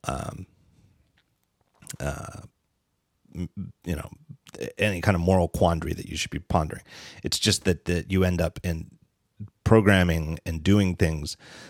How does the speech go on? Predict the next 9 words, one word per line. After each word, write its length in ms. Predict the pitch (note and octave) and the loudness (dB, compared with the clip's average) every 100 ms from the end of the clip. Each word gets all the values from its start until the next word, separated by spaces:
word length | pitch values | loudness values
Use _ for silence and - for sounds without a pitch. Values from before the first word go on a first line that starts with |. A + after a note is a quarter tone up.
| - D#2 | -4 2
that 340 | F2 E2 - | 2 2 -6
are, 480 | - E2+ D#2+ E2+ - - _ _ _ - | -2 0 0 -2 -8 -12 _ _ _ -2
you 180 | F#2+ | 2
know, 480 | G2 G2+ G#2 E2 D#2 | 6 6 6 4 2
whoever's 380 | F#2+ F#2 E2 E2 | 6 6 6 2
implementing 480 | F2 F#2 D#2+ E2 - | 2 2 2 -2 -4
it 100 | - - | -4 -2
is 160 | E2 | -2
unhealthy, 560 | D#2+ D#2+ - - - | -2 -4 -6 -6 -12